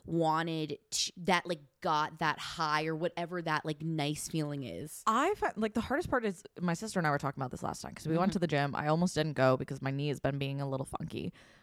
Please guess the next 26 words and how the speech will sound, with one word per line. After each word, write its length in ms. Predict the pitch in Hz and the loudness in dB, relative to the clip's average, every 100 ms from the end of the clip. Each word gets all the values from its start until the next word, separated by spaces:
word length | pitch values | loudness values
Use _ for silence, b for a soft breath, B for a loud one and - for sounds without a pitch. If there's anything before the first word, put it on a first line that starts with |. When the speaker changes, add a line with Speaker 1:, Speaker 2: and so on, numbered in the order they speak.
| b | b
Speaker 2:
But 120 | 185 185 | 8 10
we 60 | |
were 80 | 190 | 8
talking 180 | 214 214 | 6 4
about 160 | 196 | 4
how, 120 | 185 170 | 6 4
like, 180 | 160 - | 4 2
the 80 | |
hardest 380 | 165 165 240 330 | 4 4 4 4
part 160 | 175 160 | 6 6
of 120 | 156 | 4
the 80 | 147 | 0
gym 360 | - 135 127 - | 2 0 0 -4
is 260 | 147 139 - _ - | -4 -4 -10 _ 2
getting 220 | 160 156 160 | 4 6 6
Speaker 1:
Getting 80 | |
there. 80 | 156 | 8
Speaker 2:
yourself 280 | 147 147 147 | 10 8 6
to 120 | - | 2
go 460 | - - - 85 64 | 0 4 6 6 6
because, 260 | 185 196 185 | 4 4 6
like, 180 | 180 - | 4 6
I 220 | 190 208 196 | 4 4 4
never 540 | 185 185 202 277 277 | 4 6 6 8 8
have 240 | 240 208 180 | 6 2 8
gone 420 | 147 156 143 | 10 10 8